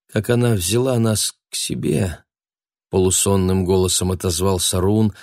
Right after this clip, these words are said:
убаюканный ритмичными поглаживающими движениями. "Мы для нее, конечно, обуза, хотя сама она никогда ничего такого не говорит,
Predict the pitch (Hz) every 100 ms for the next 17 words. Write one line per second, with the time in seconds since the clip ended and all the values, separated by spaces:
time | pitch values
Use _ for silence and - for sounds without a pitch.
0 | - _ - 92 98 110 107 104 98 95
1 | 95 - 107 104 - 101 98 95 98 90
2 | 101 98 95 92 98 85 - 98 90 82
3 | 95 87 98 85 85 80 78 - _ _
4 | _ _ _ _ - 143 123 127 131 127
5 | 120 120 120 - - 127 113 131 117 85
6 | 90 82 - _ _ _ _ - 117 -
7 | 147 139 139 139 156 151 139 131 127 127
8 | 117 110 131 147 135 - 131 123 117 104
9 | 131 123 120 120 113 117 113 135 -